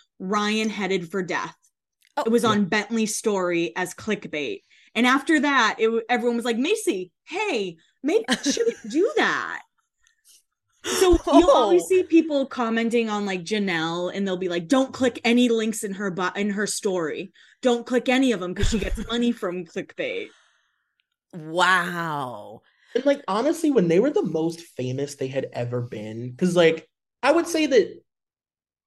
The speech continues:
Speaker 3: the, the show's glory days are in the past, right?
Speaker 2: Yes.
Speaker 3: Like,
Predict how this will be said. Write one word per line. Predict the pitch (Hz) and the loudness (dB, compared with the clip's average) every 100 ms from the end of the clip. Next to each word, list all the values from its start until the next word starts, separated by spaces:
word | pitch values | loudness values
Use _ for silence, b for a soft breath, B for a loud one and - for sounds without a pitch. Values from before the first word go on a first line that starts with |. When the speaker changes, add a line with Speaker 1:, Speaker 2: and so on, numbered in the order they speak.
| _ _ _ _ | _ _ _ _
Speaker 3:
the, | 190 185 | 2 2
the | 185 185 | 4 2
show's | 180 220 220 214 | 2 4 4 2
glory | - - 151 151 151 147 139 | -4 -8 -2 0 0 0 -2
days | 127 120 117 120 | -2 -4 -6 -6
are | 123 123 | -4 -2
in | 117 107 - | -4 -6 -6
the | 120 | -8
past, | - - - - | -8 -12 -14 -4
right? | 123 120 | 0 0
Speaker 2:
Yes. | - | 0
Speaker 3:
Like, | 113 90 | -4 -6